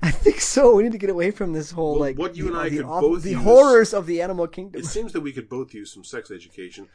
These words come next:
Speaker 2: Luckily, season three of Sex Education arrives on Netflix, like,
Speaker 1: Hey.
Speaker 2: today or tonight, apparently.
Speaker 1: <laughs>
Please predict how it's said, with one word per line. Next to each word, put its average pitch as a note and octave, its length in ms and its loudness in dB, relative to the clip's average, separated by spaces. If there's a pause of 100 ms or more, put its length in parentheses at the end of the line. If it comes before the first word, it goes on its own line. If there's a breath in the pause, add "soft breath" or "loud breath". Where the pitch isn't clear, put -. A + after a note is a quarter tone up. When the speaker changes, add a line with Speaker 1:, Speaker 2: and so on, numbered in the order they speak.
Speaker 2:
Luckily, E3+ 380 -8
season G#3 360 -10
three D#3 240 -8
of F2 80 -12
Sex - 280 -16
Education F2 440 -16
arrives A2+ 340 -14
on - 160 -12
Netflix, F#3 540 -12
like, F3 120 -14
Speaker 1:
Hey. - 60 -18
Speaker 2:
today A#3 320 -10
or A2 100 -12
tonight, F3 320 -16
apparently. G2 560 -18
Speaker 1:
<laughs> - 40 -14